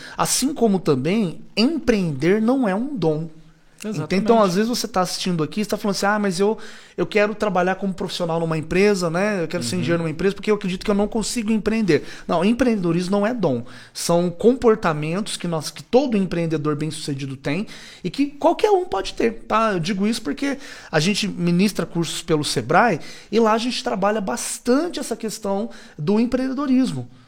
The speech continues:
Speaker 1: Tudo bem, pessoal? Então, a-, se você ainda não tem, acrescente essa visão empreendedora e
Speaker 2: Uhum.
Speaker 1: vendedora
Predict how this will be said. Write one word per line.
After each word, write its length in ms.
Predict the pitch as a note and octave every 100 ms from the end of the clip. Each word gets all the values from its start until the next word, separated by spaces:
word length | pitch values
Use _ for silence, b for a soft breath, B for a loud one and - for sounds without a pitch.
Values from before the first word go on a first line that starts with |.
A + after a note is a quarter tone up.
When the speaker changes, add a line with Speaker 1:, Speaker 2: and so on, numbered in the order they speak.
| b b -
Speaker 1:
Tudo 200 | E3+ D3+
bem, 180 | G3
pessoal? 320 | - - D#3+ C#3+
Então, 260 | F#3+ G#3+ B B -
a-, 180 | - D#3
se 160 | - E3+
você 280 | E3+ -
ainda 180 | A#3 G#3+
não 160 | F3+ D3
tem, 180 | F#3+ G#3
acrescente 640 | G3 A3+ G#3+ - D4+ -
essa 200 | C4 B3
visão 440 | G#3+ D#3+ F#3 A3
empreendedora 920 | A#3+ F#4 D4+ C4+ B3+ F#3+ D3 D3+ B3 B B B -
e 100 | B3+
Speaker 2:
Uhum. 60 | A3+
Speaker 1:
vendedora 960 | F#3 F#3+ E3+ G#3 F3 E3 E3+ G#3+ C#4+